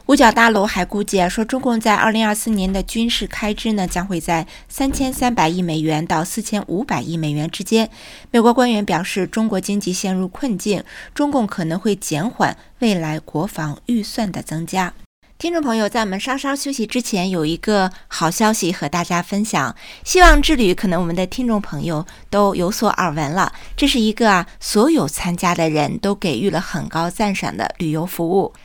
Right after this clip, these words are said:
这是一个纯玩儿的一个精品的小团儿，他不赶路，他也不拼团，一起出去玩的团友们，旅游的团友们回来后啊，不仅仅是给这个团打了满分，而且还纷纷向自己的朋友们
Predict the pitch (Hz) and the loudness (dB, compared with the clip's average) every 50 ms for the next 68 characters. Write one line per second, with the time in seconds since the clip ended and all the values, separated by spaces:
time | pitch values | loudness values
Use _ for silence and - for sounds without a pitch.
0 | - - - 370 330 - - 277 226 214 220 - 220 220 - - - - 196 220 | -6 -2 0 2 2 2 2 0 0 2 2 2 2 2 0 -2 -4 -2 0 0
1 | 269 240 196 185 202 254 226 202 190 185 - 214 208 - - 320 339 339 330 - | 2 2 2 2 2 2 0 0 0 0 0 -2 -2 0 -2 -2 -2 -2 -4 -4
2 | - 151 131 180 185 185 - 160 113 - - - 160 - 113 117 - - - - | -6 -6 -4 -4 -4 -4 -4 -6 -6 -6 -8 -6 -6 -4 -4 -4 -6 -10 -18 -20
3 | - - - - 196 - - - 190 156 127 - 240 285 262 - - - - _ | -20 -8 -8 -6 -6 -6 -4 -2 -2 -2 0 2 2 2 2 2 -4 -10 -18 _
4 | - 320 311 311 - - 277 269 - 320 311 311 - - 165 143 151 220 - - | -2 0 0 0 0 -2 -4 -6 -4 -6 -4 -4 -2 0 0 0 0 -2 -6 -12
5 | - - - - - - - 330 339 - - 277 240 233 240 - 311 - - 302 | -18 -20 -20 -20 -14 2 6 6 6 6 6 4 2 2 2 2 0 2 2 2
6 | 254 214 175 175 202 247 226 202 202 - - - - - - - - - 175 170 | 2 2 0 2 4 4 6 4 4 2 -4 -8 -8 -10 -10 -12 -2 0 2 2
7 | 202 302 311 214 175 165 160 156 - - 185 196 175 165 151 151 - - 220 - | 4 2 2 2 2 2 0 0 -2 -2 0 0 2 2 2 2 4 2 4 4
8 | - 190 165 185 175 151 151 151 165 185 - 175 165 170 156 175 - - 160 135 | 4 4 4 4 2 2 2 0 0 2 2 2 2 2 2 0 0 -2 -2 -2
9 | 139 - - 311 294 - 220 202 202 190 185 190 - 190 180 - 143 127 - 208 | -2 0 2 2 2 4 4 2 4 2 2 0 0 -2 -2 -2 -4 -2 -2 -2
10 | 202 190 185 - 165 156 160 156 - 151 143 143 160 165 160 151 156 - 185 196 | -2 -2 -2 -2 -4 -4 -2 -2 -2 -2 -2 -2 -2 -2 -2 -4 -4 -2 0 0
11 | 208 220 214 - - - - - 170 185 - 170 175 - 160 143 - - 247 - | 0 0 -2 -6 -14 -12 -2 0 0 0 0 -2 -2 -2 -4 -4 -4 -4 -6 -4
12 | - 254 233 233 - 196 190 185 - 160 135 - 143 - - - 139 160 170 156 | -2 -2 -2 0 0 0 0 0 -2 -4 -4 -4 -6 -6 -6 -6 -4 -4 -2 -2
13 | 143 131 - | -2 -4 -4